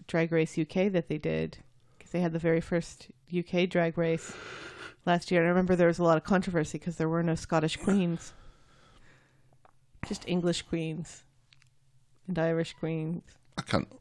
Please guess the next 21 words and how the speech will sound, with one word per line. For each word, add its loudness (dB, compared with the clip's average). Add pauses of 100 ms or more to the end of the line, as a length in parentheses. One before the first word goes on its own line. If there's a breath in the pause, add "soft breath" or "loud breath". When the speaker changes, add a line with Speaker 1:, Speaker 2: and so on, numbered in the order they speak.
Speaker 2:
I, 0
I -6
don't -4
know 0
if -8
it's -6
on 2
I 4
T -2
V 4
or 6
B 2
B -2
C, -2
but -2
there's -4
certainly, 0 (440 soft breath)
certainly 2
ways 6
we 4
can 6